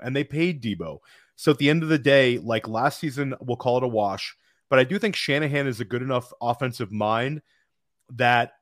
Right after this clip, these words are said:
with a full offseason w-, of having Christian McCaffrey and Deebo together, they're gonna be able to kind of scheme for that. 'Cause a lot of it was McCaffrey came over and they quickly adjusted and became a McCaffrey offense. And I think that Deebo,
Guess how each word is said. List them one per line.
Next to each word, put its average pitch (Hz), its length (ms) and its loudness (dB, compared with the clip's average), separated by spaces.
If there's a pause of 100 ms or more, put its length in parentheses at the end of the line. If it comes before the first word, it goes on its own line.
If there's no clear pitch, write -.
with 131 200 -2
a 123 100 2
full 143 420 -2
offseason 147 760 -4 (960)
w-, 135 140 -2
of 123 240 4
having 131 520 -2
Christian 143 300 -6
McCaffrey 127 540 0
and 120 180 -4
Deebo 120 320 -4
together, 123 520 -2 (360)
they're 131 160 2
gonna 127 140 0
be 127 80 0
able 123 180 0
to - 80 -16
kind 113 160 -4
of 101 60 -8
scheme 120 260 -6
for 160 140 -6
that. 156 240 0
'Cause 120 140 -12
a 139 40 -6
lot 147 180 2
of 190 80 -4
it 175 80 -2
was 131 280 -6 (100)
McCaffrey 160 400 0
came 127 180 -2
over 110 340 -4 (580)
and 123 300 -2
they 131 160 2
quickly 147 340 -4
adjusted 127 420 -2
and 113 60 -8
became 117 260 -6
a 104 60 -6
McCaffrey 107 520 -2
offense. 147 440 -4 (420)
And 123 200 0
I 120 120 0
think 127 200 -8
that 123 220 -4
Deebo, 135 540 -2